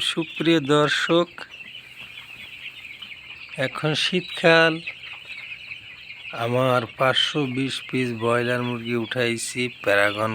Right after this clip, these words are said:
কোম্পানির ডিলারের মাধ্যমে, আর বাচ্চা নিছে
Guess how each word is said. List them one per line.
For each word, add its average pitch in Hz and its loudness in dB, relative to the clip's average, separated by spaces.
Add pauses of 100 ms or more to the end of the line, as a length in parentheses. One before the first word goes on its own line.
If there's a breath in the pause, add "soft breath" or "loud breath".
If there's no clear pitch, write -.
(120)
কোম্পানির 120 0 (1000 loud breath)
ডিলারের 139 2
মাধ্যমে, 143 2 (480)
আর 107 0 (240)
বাচ্চা 110 0
নিছে 120 -2